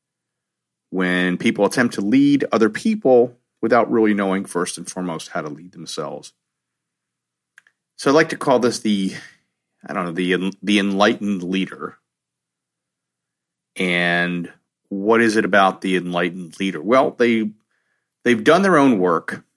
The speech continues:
They've processed through their own stuff. And they're able to then nurture another's journey.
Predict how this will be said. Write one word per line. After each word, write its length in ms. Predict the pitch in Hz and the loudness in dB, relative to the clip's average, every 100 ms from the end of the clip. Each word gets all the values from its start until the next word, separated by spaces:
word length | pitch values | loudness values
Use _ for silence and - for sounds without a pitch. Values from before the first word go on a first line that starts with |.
| _ _ _ _ | _ _ _ _
They've 240 | 104 98 | -6 -6
processed 560 | - 139 139 - 120 - | 0 0 2 0 -2 -2
through 160 | 113 107 | -2 0
their 140 | 101 | 0
own 200 | 101 98 | 0 -2
stuff. 720 | - - - 78 92 - - _ _ _ _ _ _ _ _ _ _ _ - | -4 -6 -2 -2 -2 -8 -20 _ _ _ _ _ _ _ _ _ _ _ -2
And 140 | 107 | 2
they're 140 | 101 | 4
able 320 | 110 147 160 160 | 6 6 6 2
to 160 | 127 | 2
then 360 | 110 110 107 101 | 2 4 4 4
nurture 720 | 107 117 - 143 131 131 131 - | 2 2 0 0 0 0 -4 -10
another's 720 | 98 95 101 104 98 101 101 - | -6 -2 0 2 2 0 0 -4
journey. 440 | - 90 80 82 | -4 -4 -4 -10